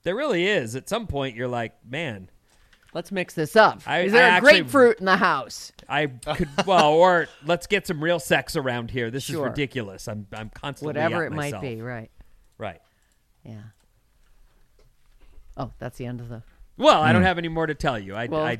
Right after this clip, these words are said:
Speaker 1: yes,
Speaker 2: thought
Speaker 1: I
Speaker 2: you were
Speaker 1: did
Speaker 2: gonna
Speaker 1: that.
Speaker 2: go on to the other things that you tried to do stuff with.
Speaker 1: No, no, no. There's not, there's not a bunch of other stuff. There's, there's that,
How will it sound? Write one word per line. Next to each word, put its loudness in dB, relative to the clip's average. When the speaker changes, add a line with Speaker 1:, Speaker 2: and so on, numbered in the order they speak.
Speaker 1:
yes, 0
Speaker 2:
thought 4
Speaker 1:
I 4
Speaker 2:
you -4
were 4
Speaker 1:
did 4
Speaker 2:
gonna 2
Speaker 1:
that. 2
Speaker 2:
go 8
on 4
to 2
the 4
other 2
things -2
that -2
you -6
tried -4
to -8
do -16
stuff -20
with. -18
Speaker 1:
No, 2
no, 0
no. -2
There's -6
not, -6
there's -10
not -4
a -4
bunch -10
of -10
other -12
stuff. -16
There's, -10
there's -10
that, -6